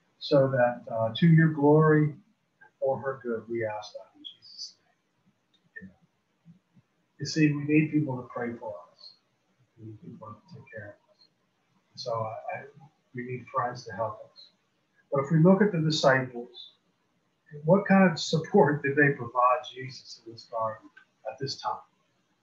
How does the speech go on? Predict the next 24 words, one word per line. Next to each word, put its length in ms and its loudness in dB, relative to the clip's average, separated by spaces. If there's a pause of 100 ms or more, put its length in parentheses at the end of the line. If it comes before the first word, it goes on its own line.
(100)
Doesn't 220 -2
mean 200 6
they 120 4
didn't 320 2
before. 600 -2 (920)
We 120 4
need 280 8
other 200 6
people 400 2
in 60 -2
our 120 -2
lives 320 -2
to 80 -16
support 500 -2
us, 240 -6
to 100 -12
encourage 640 -6
us, 220 -14
to 100 -20
challenge 560 0
us, 280 -4
to 100 -4
correct 580 0
us, 400 -8